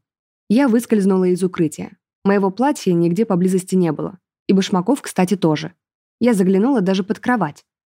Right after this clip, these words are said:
От обиды и негодования у меня задрожали губы. То есть Тору новая рубашка и отглаженные штаны, а мне полупрозрачная сорочка? Как я в таком виде выйду из комнаты?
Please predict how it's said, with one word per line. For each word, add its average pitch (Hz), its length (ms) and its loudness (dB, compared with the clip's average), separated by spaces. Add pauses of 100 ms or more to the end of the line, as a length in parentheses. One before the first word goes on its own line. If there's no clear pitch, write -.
(100)
От 175 160 0
обиды 208 340 2
и 175 60 2
негодования 190 680 0
у 180 40 0
меня 196 240 0
задрожали 185 540 -2
губы. 151 380 -2 (580)
То 233 60 2
есть 233 200 0
Тору 294 220 2
новая 226 340 2
рубашка 208 600 -4 (240)
и 233 80 2
отглаженные 240 560 2
штаны, 214 440 -2 (380)
а 233 100 0
мне 277 220 2 (340)
полупрозрачная 254 760 0
сорочка? 302 560 -4 (180)
Как - 240 -2
я 247 140 2
в 226 40 -8
таком 214 300 0
виде 214 400 -2 (140)
выйду 262 300 2
из 285 100 -4
комнаты? 196 600 -2